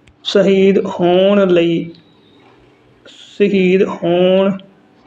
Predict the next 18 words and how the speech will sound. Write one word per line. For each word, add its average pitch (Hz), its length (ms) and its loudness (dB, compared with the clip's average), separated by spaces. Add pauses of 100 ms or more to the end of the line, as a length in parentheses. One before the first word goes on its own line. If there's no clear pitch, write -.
(680)
ਲਈ 185 360 0
ਜਾਣ 170 400 0
ਤੋਂ 175 300 0
ਪਹਿਲਾਂ 180 400 -2 (760)
ਉਹਨਾਂ 196 380 2
ਨੇ 175 180 0
ਗੁਰੂ 170 540 2 (380)
ਹਰਗੋਬਿੰਦ 180 800 0
ਸਾਹਿਬ 185 480 0
ਨੂੰ 170 340 0 (720)
ਗੁਰਿਆਈ 175 680 0 (400)
ਬਖਸ਼ 180 440 -4
ਦਿੱਤੀ 170 640 -2 (880)
ਸੀ। 160 340 0 (1500)
ਸੋ 190 500 0
ਇਹ 190 180 2
ਸੀ 185 260 0
ਆਪਣੀ 175 540 -4